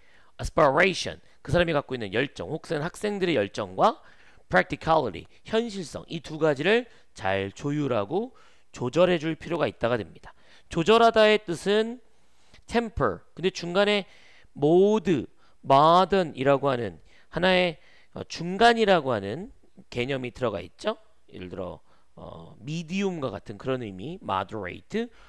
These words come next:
완화시키다 라고 하는 의미, 정답 사 번이 되는 거죠. 검진해서 뭐 할 것이고 버려서 뭐 할 것이냐.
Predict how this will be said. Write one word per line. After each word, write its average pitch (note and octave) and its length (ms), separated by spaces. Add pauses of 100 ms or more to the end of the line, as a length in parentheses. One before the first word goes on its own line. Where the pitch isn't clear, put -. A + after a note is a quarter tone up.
(100)
완화시키다 B2 1080
라고 G2 220
하는 G#2+ 160
의미, G#2+ 400 (100)
정답 - 320
사 - 160
번이 C3 240
되는 - 240
거죠. - 220 (600)
검진해서 G#3+ 600
뭐 C#3+ 180
할 D#3 80
것이고 C#3+ 400
버려서 C#3+ 480
뭐 A2 220
할 A#2 80
것이냐. F#2 680